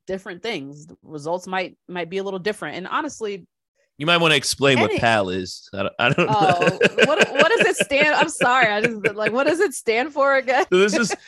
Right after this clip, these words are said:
Speaker 2: this is a long running joke that, uh, that we have in, in one of our football chats,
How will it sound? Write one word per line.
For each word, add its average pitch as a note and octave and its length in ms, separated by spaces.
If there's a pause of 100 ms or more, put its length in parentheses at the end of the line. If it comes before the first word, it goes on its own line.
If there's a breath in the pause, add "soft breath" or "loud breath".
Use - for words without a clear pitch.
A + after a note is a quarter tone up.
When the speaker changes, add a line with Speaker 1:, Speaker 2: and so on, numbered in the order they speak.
(200 loud breath)
Speaker 2:
this F#3 120
is G3+ 160
a G3+ 60
long E3+ 300
running D#3 300
joke C3+ 380
that, B2 200
uh, A#2+ 200
that A#2 180
we A#2+ 140
have B2 300
in, A#2+ 160 (520 soft breath)
in B2 100
one C3+ 140
of B2 120
our A#2+ 140
football A#2+ 380
chats, A2+ 500